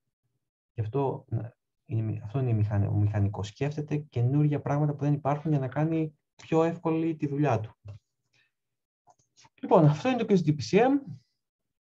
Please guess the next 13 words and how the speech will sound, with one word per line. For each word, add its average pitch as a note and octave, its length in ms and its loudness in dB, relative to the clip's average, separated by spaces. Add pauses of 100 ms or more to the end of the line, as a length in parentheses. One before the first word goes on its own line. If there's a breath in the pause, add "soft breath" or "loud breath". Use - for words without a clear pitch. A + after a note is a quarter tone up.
(300)
Θα D3 80 0
ήθελα D3 360 2
στη - 120 -16
συνέχεια C3 760 -2
να A#2 200 2
σας G#2+ 260 0
δείξω A2 720 -2 (160)
από A2+ 340 -4
το, G#2 540 2 (400 soft breath)
το A#2 120 0
βιβλίο B2+ 800 2
που A#2 100 -6
βρίσκεται A2+ 680 -2